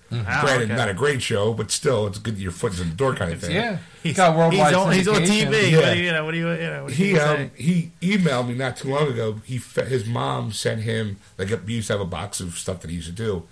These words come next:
Speaker 3: He, he did a music video for, um, Samantha Fox's, um,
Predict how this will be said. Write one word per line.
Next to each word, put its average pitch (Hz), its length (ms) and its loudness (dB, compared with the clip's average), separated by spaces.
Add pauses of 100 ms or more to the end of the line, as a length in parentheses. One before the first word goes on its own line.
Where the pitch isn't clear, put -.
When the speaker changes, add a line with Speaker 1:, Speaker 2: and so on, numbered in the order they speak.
(600)
Speaker 3:
He, - 220 -16
he 160 200 2
did 180 160 4
a 156 60 2
music 135 340 -4
video 95 520 -4
for, 87 460 -2 (460)
um, 95 260 -4
Samantha 117 480 -2
Fox's, 117 840 -2 (100)
um, 101 380 -2